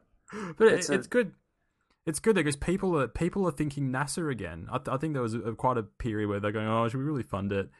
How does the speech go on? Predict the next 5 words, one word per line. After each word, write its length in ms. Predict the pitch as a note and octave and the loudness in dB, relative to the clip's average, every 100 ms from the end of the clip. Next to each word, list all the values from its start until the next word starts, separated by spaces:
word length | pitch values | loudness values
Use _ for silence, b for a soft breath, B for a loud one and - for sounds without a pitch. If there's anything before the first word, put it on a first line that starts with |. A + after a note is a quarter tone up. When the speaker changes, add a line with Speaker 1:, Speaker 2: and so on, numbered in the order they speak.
| _ _ - | _ _ -8
Speaker 1:
Um, 440 | A2 G#2+ G#2+ A2 | -2 0 0 -2
so 200 | A2 B2 | -4 -2
they, 540 | A#2 A2 B2 C#3 C#3+ C#3 | -2 -2 -2 0 0 0
um, 720 | B2+ B2 A#2+ A#2 A2+ A2 G2 - - | 0 -2 -4 -6 -8 -8 -12 -14 -10
they, 200 | B2 | -6